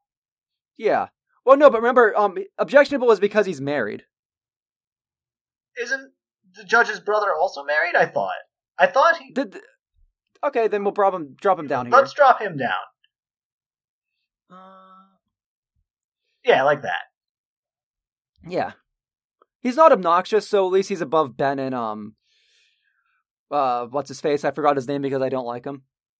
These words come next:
Speaker 1: How did I f-, fucking forget his name? <laughs>
Speaker 2: Who, Woodman or
Speaker 1: Ye-
Speaker 2: Armstrong?
Speaker 1: Armstrong, yeah, Armstrong. Um, Diego Armando,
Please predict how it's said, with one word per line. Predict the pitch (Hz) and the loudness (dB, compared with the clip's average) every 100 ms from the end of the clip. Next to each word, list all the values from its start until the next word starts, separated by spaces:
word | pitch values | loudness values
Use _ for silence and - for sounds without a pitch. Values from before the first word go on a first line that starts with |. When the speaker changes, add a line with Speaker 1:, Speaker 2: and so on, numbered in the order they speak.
| _ _ | _ _
Speaker 1:
How | - 269 | -2 4
did | |
I | 494 | 4
f-, | - - _ _ _ | 2 -8 _ _ _
fucking | _ - - 392 | _ -6 -4 -4
forget | 330 311 | -4 -6
his | 254 | -6
name? | 233 294 147 135 _ _ _ _ _ _ _ | -6 -4 -4 -8 _ _ _ _ _ _ _
<laughs> | _ _ _ _ _ _ - | _ _ _ _ _ _ -6
Speaker 2:
Who, | 208 135 | -4 0
Woodman | 135 165 226 247 247 - | 2 2 -2 -10 -12 -6
or | 196 175 165 156 147 147 | -2 0 -2 -6 -8 -14
Speaker 1:
Ye- | 156 - | -14 0
Speaker 2:
Armstrong? | 151 156 - 117 95 _ _ _ _ _ - | 2 2 -2 -10 -10 _ _ _ _ _ -4
Speaker 1:
Armstrong, | 170 - 123 | -4 -4 -6
yeah, | 127 117 | -6 -6
Armstrong. | 127 - 113 120 _ _ _ - | -8 -8 -12 -12 _ _ _ -6
Um, | 180 165 - _ | -6 -6 -14 _
Diego | - 226 277 269 | -6 -4 2 4
Armando, | 226 196 226 180 123 117 | 4 4 2 2 -2 -4